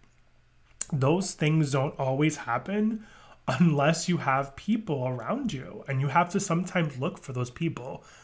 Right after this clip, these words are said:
to help you. So having said all that and been on this thirty-minute tangent with y'all here, you know, I'm, I'm very grateful to have you as my tribe, as my community,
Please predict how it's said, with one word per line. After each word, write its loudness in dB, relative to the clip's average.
to -4
help -4
you. -12
So 0
having 2
said 2
all 2
that 0
and -2
been 0
on 2
this 0
thirty-minute -4
tangent -4
with -10
y'all -4
here, -6
you -2
know, 4
I'm, 0
I'm 0
very 4
grateful -2
to -10
have 0
you 0
as -2
my -4
tribe, -4
as -6
my -8
community, -2